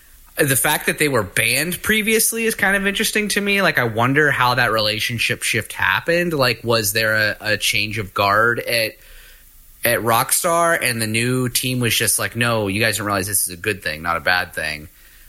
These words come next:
Um, I don't know. I, it, it's, I don't know if there's a way for us to know.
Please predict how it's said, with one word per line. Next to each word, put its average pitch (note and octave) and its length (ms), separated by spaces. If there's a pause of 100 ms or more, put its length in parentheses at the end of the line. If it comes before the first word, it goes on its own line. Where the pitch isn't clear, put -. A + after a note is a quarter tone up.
Um, F#2 680 (280)
I A2 80
don't A2 100
know. A2 300
I, F2 120
it, F2+ 300
it's, - 440 (420)
I A#2 60
don't B2 100
know A#2+ 80
if G#2 80
there's G2 180
a G2+ 60
way F#2+ 280
for D#3 160
us D3+ 160
to E3 80
know. D3+ 360